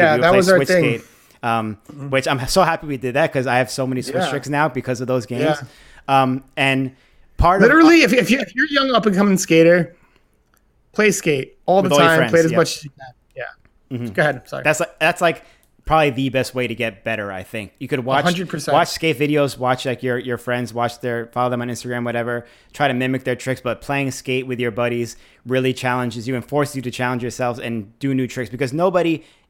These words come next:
Speaker 2: in your crew skates exactly alike. Everyone's a little different. Everyone has, like, you know, what they're good at.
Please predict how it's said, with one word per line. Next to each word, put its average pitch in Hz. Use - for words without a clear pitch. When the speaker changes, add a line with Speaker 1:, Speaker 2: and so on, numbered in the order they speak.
Speaker 2:
in 139
your 135
crew 135
skates 135
exactly 117
alike. 104
Everyone's 156
a 127
little 117
different. 110
Everyone 139
has, 127
like, 117
you 123
know, 117
what 131
they're 131
good 120
at. 120